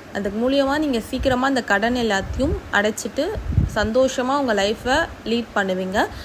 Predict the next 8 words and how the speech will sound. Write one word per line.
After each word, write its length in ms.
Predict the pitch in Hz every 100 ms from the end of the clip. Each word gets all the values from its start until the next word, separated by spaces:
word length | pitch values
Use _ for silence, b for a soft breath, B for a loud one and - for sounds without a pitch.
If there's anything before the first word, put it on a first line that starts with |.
| B -
காசும் 560 | 262 285 311 320 349 -
உங்களுக்கு 640 | 247 226 214 - 196 220
அதுக்கேத்த 600 | 226 214 208 233 247 254
மாதிரி 420 | 220 196 196 277 254
வந்துக்கிட்டே 500 | 208 202 214 202 214
இருக்கும். 420 | 202 190 185 240 - B B -
இதுக்கு 360 | 254 269 277 269
கூட 480 | 277 330 320 349